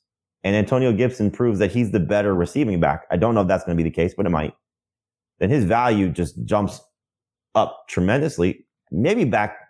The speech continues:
not to the round four range that he was going in, but maybe ahead of Robinson, because that could just make him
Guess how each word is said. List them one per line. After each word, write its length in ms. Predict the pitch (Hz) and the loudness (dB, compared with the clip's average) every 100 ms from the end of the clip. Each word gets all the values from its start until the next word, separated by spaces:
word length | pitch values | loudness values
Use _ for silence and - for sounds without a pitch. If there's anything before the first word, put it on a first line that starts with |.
| _ 135 | _ -2
not 180 | 147 | -2
to 80 | - | 0
the 100 | 92 | 2
round 240 | 98 90 - | 4 2 2
four 180 | 139 | 0
range 240 | 143 87 76 | 0 0 0
that 100 | 80 | 0
he 80 | 82 | 0
was 140 | 76 | 0
going 240 | 76 78 76 | 0 -2 -2
in, 140 | 80 | -2
but 160 | 80 85 | -2 0
maybe 260 | 107 101 | 2 2
ahead 160 | 90 90 | 2 0
of 60 | 76 | 0
Robinson, 500 | 101 80 - 69 - _ _ _ _ | 0 -2 -8 -12 -16 _ _ _ _
because 500 | 92 101 92 85 - _ _ _ _ _ _ _ _ 85 | -2 0 2 0 -4 _ _ _ _ _ _ _ _ -2
that 220 | 131 156 | -2 2
could 120 | 104 | 0
just 200 | 95 - _ - | 0 -4 _ -6
make 220 | 98 110 | -2 0
him 340 | 107 90 82 | 2 0 0